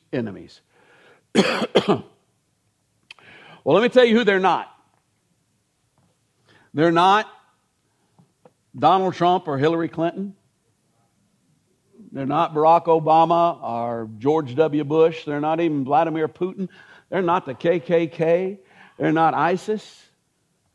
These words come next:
Those aren't the enemies. We read it.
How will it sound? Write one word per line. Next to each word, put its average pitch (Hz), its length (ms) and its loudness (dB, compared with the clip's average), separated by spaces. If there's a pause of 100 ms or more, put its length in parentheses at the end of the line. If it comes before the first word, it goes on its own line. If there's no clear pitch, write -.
(1900)
Those 202 260 0
aren't 254 220 -4
the 233 160 -6
enemies. 247 600 -10 (2250)
We 160 180 -2
read 214 280 -2
it. 202 200 -10